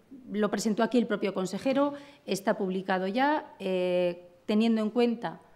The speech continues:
los criterios que marcó el propio tribunal. Por lo tanto, ahora lo que hay que hacer es seguir con el desarrollo normativo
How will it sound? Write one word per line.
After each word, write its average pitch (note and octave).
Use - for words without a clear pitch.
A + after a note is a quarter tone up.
los G3+
criterios G#3
que F#3+
marcó F#3+
el F3+
propio F3+
tribunal. F#3
Por F#3
lo F3+
tanto, G#3
ahora F3+
lo F#3+
que F#3
hay E3+
que F#3
hacer G3+
es A3
seguir G#3
con F#3
el E3+
desarrollo F3
normativo F#3